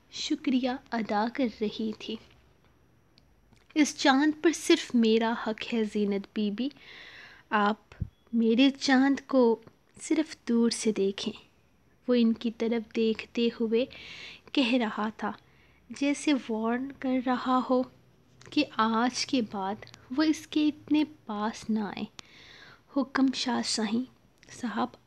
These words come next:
आज के बाद ये गलती नहीं होगी, हम इस चांद को दूर से ही देखेंगे," वो फ़ौरन बोली थी, जबकि उसने हल्का सा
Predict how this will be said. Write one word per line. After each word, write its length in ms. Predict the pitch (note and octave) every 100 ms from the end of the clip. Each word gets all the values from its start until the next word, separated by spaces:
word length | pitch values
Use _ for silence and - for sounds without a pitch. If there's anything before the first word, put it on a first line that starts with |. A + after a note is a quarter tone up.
| -
आज 360 | A#3+ C4 C4 -
के 180 | B3
बाद 420 | A#3 A#3 A#3 A3+ - _ - A#3+ C4
ये 140 | B3+
गलती 640 | B3+ G#3 A#3 A#3 - A#3 A#3 - -
नहीं 380 | A#3 A#3 A3 C4+
होगी, 440 | C4+ A#3 G#3 G3+ G#3 - - - - - -
हम 220 | B3+ C4 B3+
इस 260 | A#3+ -
चांद 420 | - A#3+ A3+ B3 A#3+
को 220 | - G3+ - _ _ -
दूर 480 | G#3 B3+ B3+ C4+ C#4
से 220 | - A3+
ही 200 | G#3+ G#3
देखेंगे," 640 | G3 G3 - G#3+ G#3 G#3+ - _ _ _ _ -
वो 100 | B3
फ़ौरन 720 | A#3 - - A3+ A#3+ B3+ A#3+ G#3+
बोली 440 | G3+ F#3 G3 B3
थी, 200 | - - - - - - - -
जबकि 360 | C#4+ C#4 - C#4 C#4
उसने 400 | B3+ - C4 C4
हल्का 600 | - A3+ A#3 B3 A#3 A#3+
सा 260 | - A3+